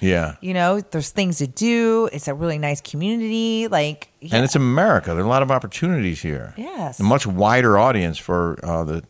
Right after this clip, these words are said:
Speaker 1: the stuff he's doing.
Speaker 2: Mm-hmm.
Speaker 1: Yeah.
Speaker 2: But,
Speaker 1: So it was
Speaker 2: and,
Speaker 1: re-
Speaker 2: you know, I think it's, it's good, you know, that he's, he wants, I go, "You're never going to get ahead unless you move.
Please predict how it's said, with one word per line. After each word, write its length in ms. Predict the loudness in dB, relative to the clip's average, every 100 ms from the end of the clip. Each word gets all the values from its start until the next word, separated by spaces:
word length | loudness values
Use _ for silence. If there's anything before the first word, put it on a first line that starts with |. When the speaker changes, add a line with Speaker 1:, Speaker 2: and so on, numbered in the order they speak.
| _
Speaker 1:
the 160 | -10 -10
stuff 300 | -4 -4 -2
he's 160 | -6 -6
doing. 380 | -8 -8 -12 -18 -6
Speaker 2:
Mm-hmm. 680 | -2 -2 -2 -6 -8 -10 -8
Speaker 1:
Yeah. 280 | -8 -8 -12 -18 -2
Speaker 2:
But, 60 | 2
Speaker 1:
So 40 |
it 40 | 4
was 60 |
Speaker 2:
and, 80 | 4
Speaker 1:
re- 60 | 2
Speaker 2:
you 40 |
know, 100 | 2
I 80 | 2
think 200 | 0 -2
it's, 160 | -4 -2
it's 240 | -4 -4
good, 340 | 0 2 2 0
you 80 |
know, 120 | -2 -4
that 140 | -8
he's, 360 | -8 -6 -8 -12 -18 -20 -20 -8
he 160 | -4
wants, 400 | 0 0 0 -2
I 100 | -4
go, 100 | -2
"You're 260 | -2 0 2
never 460 | 2 2 0 -2 -6
going 680 | -2 0 0 -4 -6 -10 -10
to 600 | -6 -2 -2 0 -2 -4 -2
get 160 | 2
ahead 520 | 2 0 0 0 -4 -8
unless 580 | -8 -6 -6 -8 -10 -14 -10
you 160 | -8
move. 400 | -6 -6 -8 -14